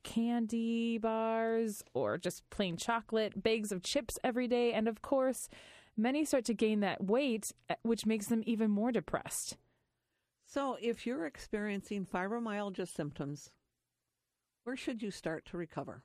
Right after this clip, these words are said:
Speaker 2: That's always the question.
Speaker 1: Yes.
Speaker 2: As many people know, the medical experts have not really developed a magical prescription to take away the pain or
Speaker 1: Mm-hmm.
Speaker 2: fatigue.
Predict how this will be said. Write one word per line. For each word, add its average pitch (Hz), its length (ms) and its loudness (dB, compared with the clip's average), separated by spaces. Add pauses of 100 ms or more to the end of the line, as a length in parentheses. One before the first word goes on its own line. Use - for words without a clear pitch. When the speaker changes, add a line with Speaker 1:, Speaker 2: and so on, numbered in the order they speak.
(260)
Speaker 2:
That's 185 180 -8
always 170 280 -4
the - 100 -10
question. - 380 -12
Speaker 1:
Yes. 175 520 -6
Speaker 2:
As 202 120 -4
many 254 380 -2
people 185 300 -4
know, 175 260 -2
the 165 80 -4
medical 220 420 -4
experts 170 480 -6
have 151 160 -6
not 180 320 -4
really 185 400 -2
developed 165 540 -2
a 151 60 -2
magical 170 600 -4
prescription 196 720 -4 (560)
to 160 60 -6
take 208 240 -2
away 208 220 -2
the 214 80 -4
pain 202 520 -2
or 185 120 -2
Speaker 1:
Mm-hmm. 175 100 -2
Speaker 2:
fatigue. 185 460 -2